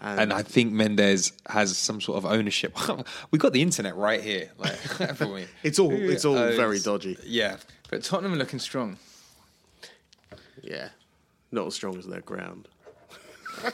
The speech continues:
Speaker 2: Yes, I know. That's fun, right? That's fun. Back in Wembley. They can't move, right?
Speaker 1: Like,
Speaker 2: They're not
Speaker 1: do you
Speaker 2: allowed to
Speaker 1: wanna hear
Speaker 2: move all
Speaker 1: a rumor?
Speaker 2: season.
Speaker 1: A friend of a friend apparently runs the, uh, contracts for one of the companies involved in construction there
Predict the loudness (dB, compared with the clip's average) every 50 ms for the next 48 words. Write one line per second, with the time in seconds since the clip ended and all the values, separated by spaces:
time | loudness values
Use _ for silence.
0 | -8 -6 -4 -2 2 2 4 4 6 6 6 6 6 6 4 4 4 4 4 6
1 | 6 6 6 6 4 4 4 4 2 4 4 4 4 4 2 0 -2 -2 0 2
2 | 2 2 0 0 0 0 0 0 -2 -6 0 4 6 6 6 6 6 6 8 8
3 | 8 8 8 6 6 4 6 6 4 4 6 6 6 6 6 4 4 4 4 6
4 | 8 8 8 8 8 8 8 8 8 8 8 10 10 8 8 8 8 8 8 6
5 | 4 4 2 0 0 -2 -2 -2 0 -2 -4 -4 -2 0 0 0 0 -4 -6 -10
6 | -14 -20 -20 -20 _ _ _ _ _ _ _ _ _ _ _ _ _ -20 -14 -10
7 | -8 -8 -8 -6 -4 -2 -2 0 0 -2 -2 -2 -2 -2 -2 -4 -6 -4 -4 -4
8 | -4 -6 -8 -10 -14 _ _ _ -14 -12 -12 -12 -12 -14 -16 -18 -20 _ _ _
9 | _ _ _ _ -10 -6 -6 -6 -4 -4 -6 -6 -8 -8 -10 -14 -12 -12 -12 -14
10 | -16 _ _ _ _ _ _ _ -6 -4 -4 -2 -2 -4 -6 -8 -10 -10 -10 -8
11 | -8 -8 -8 -8 -8 -8 -8 -8 -8 -8 -10 -12 -12 -14 -14 -14 -12 -10 -10 -10
12 | -12 -14 -12 -12 -12 -12 -12 -14